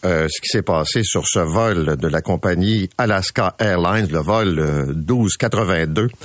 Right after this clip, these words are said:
quand, euh, il y a une porte qui s'est détachée. Puis là, il y a une configuration à l'intérieur de l'avion qu'on va regarder d'un peu plus près. Et, euh, donc, l'avion quittait Portland, Oregon, et, euh, peu de temps après le décollage, la porte s'est détachée et tombée.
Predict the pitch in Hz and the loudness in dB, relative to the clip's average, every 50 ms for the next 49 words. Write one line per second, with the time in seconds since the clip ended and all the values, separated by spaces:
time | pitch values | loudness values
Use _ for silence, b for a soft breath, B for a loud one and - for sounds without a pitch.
0 | B B B B B B B B B - 160 156 165 165 143 - - - 104 104 | B B B B B B B B B -2 0 2 2 0 0 -2 -2 -2 0 2
1 | 92 90 92 90 87 98 101 101 98 104 104 - - - 160 147 - - - - | 2 2 2 2 2 2 2 2 2 2 0 0 0 -2 -2 0 -2 -6 -8 -10
2 | - - - - - - - - - - 113 90 87 92 120 147 113 - 110 92 | -12 -12 -12 -14 -16 -12 -6 -4 -2 0 0 0 0 0 0 0 0 0 0 0
3 | - - - - - - - 85 - 107 117 104 98 92 90 - - 143 135 113 | -2 -2 -4 -6 -8 -8 -8 -2 0 0 2 2 2 0 0 0 0 0 0 2
4 | 139 110 110 120 98 98 92 82 - - 131 113 95 90 87 - 95 92 101 101 | 2 2 2 2 2 0 0 0 0 0 0 2 2 0 0 0 0 2 2 2
5 | 92 95 85 87 80 76 82 92 - - - 80 78 85 73 71 87 - 180 196 | 2 0 2 2 0 2 2 2 0 2 0 0 0 0 0 0 -2 0 0 0
6 | 180 87 165 - 175 - - - - - - - 147 B B B B B B B | 0 0 0 -2 -4 -4 -4 -4 -4 -2 -2 -2 -4 B B B B B B B
7 | B B B B B B B B - 110 113 110 107 101 101 95 85 80 131 135 | B B B B B B B B -2 0 2 2 2 2 2 0 2 2 2 0
8 | 131 117 120 107 98 87 123 123 117 113 - - - 120 104 92 - - 123 120 | 2 2 0 0 2 2 2 2 0 -2 -4 -4 -2 -2 -2 -2 0 0 2 2
9 | 113 - 139 123 113 104 85 85 82 78 82 101 107 131 131 110 98 - - 95 | 2 2 2 2 2 2 2 2 0 0 0 0 2 2 0 0 -2 -2 0 0
10 | 101 95 90 87 82 80 80 73 - - 143 131 - - 156 127 120 107 90 92 | 2 2 2 2 2 2 0 0 -2 -2 -2 -2 -2 0 0 0 0 0 0 -2
11 | 98 90 85 90 - 92 80 82 82 87 104 117 107 92 78 73 73 71 67 73 | -2 0 0 0 0 0 0 2 2 2 2 0 0 -2 -2 -4 -4 -4 -2 -4
12 | 73 - _ - - 139 123 - - - 101 78 95 90 - 85 78 - - - | -4 -6 _ -2 -2 -2 -2 -4 -6 -4 -2 -2 -2 -2 0 -2 -2 -2 -2 -4
13 | 107 104 - 104 90 - - 131 120 101 87 76 90 110 123 | -4 -2 -2 -4 -4 -2 -2 0 0 0 0 0 0 0 0